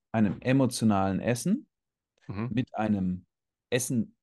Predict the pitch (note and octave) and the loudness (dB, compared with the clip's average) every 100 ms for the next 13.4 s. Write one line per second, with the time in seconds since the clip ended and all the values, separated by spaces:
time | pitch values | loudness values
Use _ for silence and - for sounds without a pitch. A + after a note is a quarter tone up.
0 | _ A2+ A#2 A#2 G#2+ F3 A#2+ - A2 A2 | _ -4 0 0 0 0 0 0 0 -2
1 | - C#3 A#2+ E2+ F#2+ D#3 F3+ F2 F2+ E2+ | -2 -2 0 -2 -2 -4 -4 -4 -6 -4
2 | G#2 D#3 C3 A2+ F2 F2 F2 F#2+ E2+ D#2+ | -4 -4 -6 -6 -6 -4 -4 -2 -2 -4
3 | - - - - D#3 E3 A#2 A2 G2 G2+ | -8 -6 -4 -2 -2 -2 0 -2 0 -4
4 | A#2 - G2+ G#2+ A2 F#2 D#2+ - _ _ | -4 -2 -2 -2 -2 -2 -4 -10 _ _
5 | _ A2+ A#2 B2 A#2 G#2+ G#2+ - B2 E3 | _ -2 0 0 2 2 2 2 2 2
6 | - - A2+ G#2+ G3+ A#3+ D#4+ - - _ | -2 -4 -4 0 0 0 -4 -8 -20 _
7 | _ _ - A#2 E3+ - _ _ _ _ | _ _ -8 -4 -6 -8 _ _ _ _
8 | C3 F3+ D3 C3 C3 C3 A#2+ G#2 G2+ B2 | 2 2 2 2 0 0 2 2 2 0
9 | - - _ - A2+ A2+ G#2 G#2+ A2 G2 | -4 -16 _ -2 2 2 2 2 0 -2
10 | - G#2 G2+ G2+ C#3 G#2+ - G#2+ F2+ A#2+ | -4 -8 -8 -6 -2 -2 -2 -2 0 0
11 | D3+ D#3 F3+ - _ - G2 F#2 D#3 F#3 | 0 -2 -4 -8 _ -6 -6 2 2 2
12 | C3+ G#2+ G#2+ A2+ C#3+ C3+ A2+ G2+ C#3+ D#3 | 0 0 2 2 0 -2 -2 -2 -4 -6
13 | D#3+ D#3+ F3 F3+ | -6 -4 -6 -8